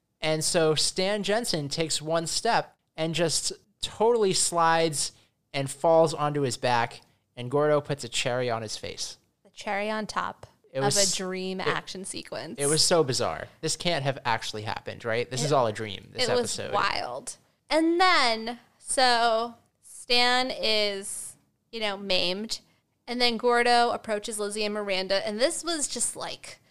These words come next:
Speaker 2: the most Gordo thing to ever Gordo. He, ugh, it just makes me, ugh. He approaches them, and he says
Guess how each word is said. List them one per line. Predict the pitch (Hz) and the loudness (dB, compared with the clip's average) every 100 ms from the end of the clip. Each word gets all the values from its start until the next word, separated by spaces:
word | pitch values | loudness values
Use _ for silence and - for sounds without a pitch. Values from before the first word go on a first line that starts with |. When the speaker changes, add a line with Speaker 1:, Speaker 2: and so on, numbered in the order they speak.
| _ _ | _ _
Speaker 2:
the | 220 | -8
most | 233 269 277 - - | 0 0 0 -8 -2
Gordo | 220 214 208 | 2 4 4
thing | 202 214 185 | 0 -4 -4
to | 185 - 220 | -4 -8 -6
ever | 208 202 | -4 -6
Gordo. | 175 202 190 - - - 226 _ _ _ | -6 -4 -2 -4 -6 -6 -10 _ _ _
He, | - 254 240 _ | -12 -12 -12 _
ugh, | 247 240 214 - | 0 0 0 -10
it | - | -8
just | - - | -8 -4
makes | 220 208 | -4 -4
me, | 220 - 202 - _ 233 | -6 -6 -8 -12 _ -2
ugh. | 208 - - _ _ | -2 -2 -10 _ _
He | - 277 254 254 247 - _ - | -12 -8 -6 -4 -6 -10 _ -6
approaches | - 320 320 285 | 2 4 2 -2
them, | 226 208 196 202 - _ _ | 0 0 0 -4 -12 _ _
and | 247 240 240 240 240 - _ _ | -2 0 2 0 -2 -10 _ _
he | - 330 | -6 -2
says | - 359 320 262 - - | 2 2 2 0 -2 -6